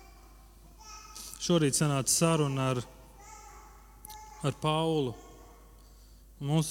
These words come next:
bija ļoti laba saruna. Es viņai jautāju, kā tev iet, kā, kā sākusies skolas laiks un studiju laiks, es atvainojos, un,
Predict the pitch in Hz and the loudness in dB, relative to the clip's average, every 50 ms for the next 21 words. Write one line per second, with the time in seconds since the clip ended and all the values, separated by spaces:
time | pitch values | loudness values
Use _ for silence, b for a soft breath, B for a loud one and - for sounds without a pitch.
0 | - 143 135 147 143 143 151 156 156 143 156 151 151 135 127 - - 170 170 170 | -4 -2 0 2 2 4 4 4 4 4 2 2 2 2 2 0 2 2 2 2
1 | 160 160 151 147 139 - - 156 151 143 139 139 151 156 160 151 - 147 139 131 | 2 0 0 -2 -4 -4 -4 -4 -2 -2 0 0 0 0 -2 -2 -4 -6 -6 -6
2 | 120 - 160 160 151 - 147 135 131 139 151 160 160 151 156 - - 151 147 139 | -6 -6 -6 -6 -6 -6 -6 -6 -4 -4 -4 -2 -4 -4 -6 -6 -6 -4 -4 -4
3 | 131 - - 156 127 - 156 147 143 127 - 151 143 143 131 - - - - 139 | -4 -6 -10 -12 -10 -6 -6 -4 -4 -4 -6 -6 -6 -6 -6 -8 -10 -8 -6 -4
4 | 120 - - - - - - 151 151 156 151 143 127 120 - - 147 139 143 147 | -4 -4 -6 -6 -6 -6 -4 -2 -2 0 -2 -2 -2 -6 -6 -6 -6 -6 -4 -6
5 | 135 - - - 131 120 - B B B B B B - - - 160 156 165 151 | -6 -8 -8 -10 -10 -6 -4 B B B B B B -4 -2 0 0 0 2 2
6 | 156 151 147 139 139 139 143 139 131 - - - 139 - - 143 143 - - 135 | 2 2 2 2 0 0 0 -2 -2 -4 -6 -8 -6 -6 -4 -6 -6 -6 -6 -6
7 | 131 127 127 127 123 120 120 113 - - B B B B B B B B B B | -4 -4 -4 -6 -6 -8 -8 -10 -12 -14 B B B B B B B B B B
8 | B B - 147 139 139 | B B -12 -10 -10 -8